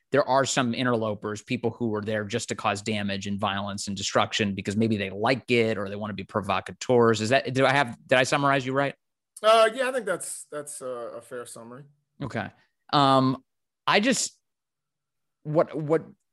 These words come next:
Speaker 1: upset me, um, um, about a lot of things actually about the last year is how okay that became, like how,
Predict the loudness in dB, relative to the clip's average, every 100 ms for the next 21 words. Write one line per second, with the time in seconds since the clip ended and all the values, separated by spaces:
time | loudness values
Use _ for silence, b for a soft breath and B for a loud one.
0 | _ -6 -6 -2 0 0 0 -6 -4 -8
1 | -8 -6 -4 -2 -4 -6 _ -2 0 0
2 | 2 2 0 -4 -14 -8 -8 -6 -2 -2
3 | 0 0 -2 -6 _ _ -4 0 0 -2
4 | -6 -4 -2 -2 -4 -4 -2 -2 -6 -8
5 | _ _ _ -14 -2 -2 -2 _ _ _
6 | _ _ _ 0 0 0 -4 2 2 2
7 | -2 -2 -8 -6 -10 -10 -10 -18 _ _
8 | -2 -2 2 2 4 2